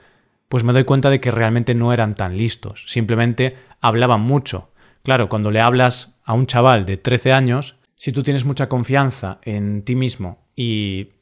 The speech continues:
le explicas cosas de las que no sabes mucho a un chaval de trece años, el chaval, como no sabe nada de nada, pues te va a creer.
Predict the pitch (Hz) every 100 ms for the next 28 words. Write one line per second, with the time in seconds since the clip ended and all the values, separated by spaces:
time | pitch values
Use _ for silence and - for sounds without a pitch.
0 | - 104 - 127 - 110 - - 139 113
1 | 95 - 117 107 - 117 120 143 131 131
2 | 135 131 82 - _ _ 123 131 127 123
3 | 120 98 92 - 127 120 131 131 120 131
4 | - _ _ - - 143 151 151 170 165
5 | 135 139 151 156 147 147 143 143 147 135
6 | 208 - 117 - 104 113 127 92 98 113